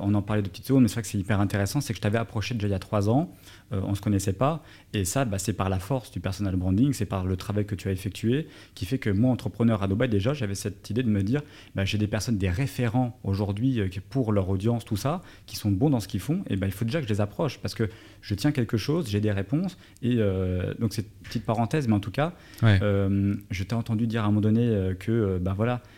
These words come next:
Speaker 1: ça attirait des opportunités vers soi, c'était le cas.
Speaker 2: Ouais.
Speaker 1: Euh, cela étant dit, écoute, moi, je, je suis... Euh, Ah, c'est difficile pour moi aujourd'hui de, de donner, si tu veux, des, des, des vrais conseils parce que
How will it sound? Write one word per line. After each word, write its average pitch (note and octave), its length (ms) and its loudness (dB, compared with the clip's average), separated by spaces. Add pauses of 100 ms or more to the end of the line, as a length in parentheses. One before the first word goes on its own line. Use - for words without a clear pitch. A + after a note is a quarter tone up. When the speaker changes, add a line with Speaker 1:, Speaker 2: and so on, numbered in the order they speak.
(120)
Speaker 1:
ça - 200 -4
attirait A#2+ 380 2
des A2 100 0
opportunités G#2 420 0
vers F#2 180 0
soi, D3+ 380 -4
c'était - 200 -4
le G2+ 80 -2
cas. - 120 -6 (380)
Speaker 2:
Ouais. A2 160 6 (220)
Speaker 1:
Euh, G2 480 4
cela - 200 -2
étant C#3+ 200 2
dit, A#2 260 4 (840)
écoute, G#3 260 0 (120)
moi, B2+ 140 8
je, B2 220 2
je G2 180 0
suis... C3+ 360 4
Euh, G#2 920 6 (640)
Ah, B2 100 -4
c'est A2+ 140 -2
difficile G#2 400 -4
pour G#2 140 -4
moi G#2 140 2
aujourd'hui F#2+ 340 -2
de, F#2+ 200 0
de F#2 140 -2
donner, G#2 260 2
si G#2 140 -8
tu - 140 -6
veux, A2+ 140 2
des, G2+ 220 2
des, F#2+ 240 0
des F#2+ 140 0
vrais G2+ 220 0
conseils C3+ 340 2
parce A2+ 160 0
que A2+ 140 0